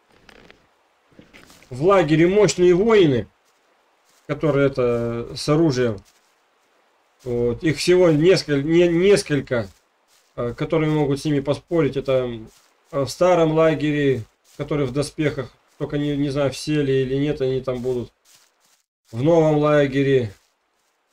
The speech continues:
там тоже пару человек только с ними поспорить могут по силе. Я не знаю как, но, блин, по-, почему-то она вот не разделана, что по урону, по силе. Хоть они вроде как и элитные.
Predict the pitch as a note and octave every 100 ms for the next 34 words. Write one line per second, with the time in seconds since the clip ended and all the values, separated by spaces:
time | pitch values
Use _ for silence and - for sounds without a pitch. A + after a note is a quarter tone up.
0 | _ A#2+ A2+ A2 G#2+ - D3 C3 B2 A2
1 | _ _ _ _ _ _ _ _ C#3 C3+
2 | C3 C#3 C3+ C3+ B2+ C3 B2+ A#2+ C3+ B2+
3 | B2 - C3+ B2 C3 B2+ A#2 - B2 -
4 | C3 B2 A#2 F2 _ _ _ _ _ _
5 | _ _ _ _ _ _ _ _ _ _
6 | - D#3 E3+ E3 D#3+ G3+ F#3+ C#3 D3 D#3+
7 | D3 D#3+ D#3 E3 F3+ F3 D3+ D#3 D3 -
8 | - E3 D3+ D#3 D3 C#3 D#3 D3+ C3+ D#3
9 | C#3+ C3 B2+ B2+ - C#3 D#3+ F#3+ D#3+ -
10 | B2 D#3+ E3 C#3 - _ _ _ _ _
11 | _ _ _ _ _ _ _ _ _ -
12 | D3+ D3+ D3+ C#3 D#3 D3 D3+ C#3+ D3 D#3
13 | F3 F3+ - B2+ G#2+